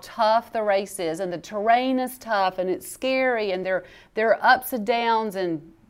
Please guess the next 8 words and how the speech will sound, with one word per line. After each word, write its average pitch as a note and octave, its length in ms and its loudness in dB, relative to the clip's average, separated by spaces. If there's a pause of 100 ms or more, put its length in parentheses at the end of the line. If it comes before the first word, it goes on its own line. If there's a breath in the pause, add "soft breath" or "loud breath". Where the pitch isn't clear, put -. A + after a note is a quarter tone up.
(140)
valleys A#3 420 4
of A#3+ 120 -2
shadows A#3+ 400 4
of A#3+ 120 0
death A#3 300 2
on G3+ 220 -2
our G#3 200 4
racetrack, G#3 760 0